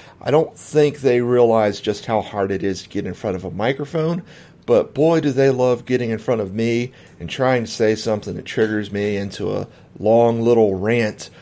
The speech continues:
on, well, the latest development practice or some C plus plus code feature or some comp sci topic. Now, while I like ranting, and I must admit,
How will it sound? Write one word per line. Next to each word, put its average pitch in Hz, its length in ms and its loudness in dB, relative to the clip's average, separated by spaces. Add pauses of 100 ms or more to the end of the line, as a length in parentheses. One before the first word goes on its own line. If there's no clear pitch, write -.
(140)
on, 92 480 -2 (240)
well, 101 240 0
the - 80 -6
latest 110 640 -2 (100)
development 113 480 0
practice 120 640 0
or 85 320 -4 (240)
some 120 280 0
C 117 200 -6
plus 110 280 -2
plus 131 320 0
code 120 380 -4
feature 131 580 -2 (260)
or 101 220 0
some 110 280 -6
comp 110 340 -4
sci 101 320 0
topic. 98 640 -4 (760)
Now, 156 320 2 (440)
while 160 300 2
I 147 80 6
like 143 340 4
ranting, 147 520 -2 (440)
and 117 200 -2
I 117 200 -2
must 120 280 -4
admit, 131 480 -2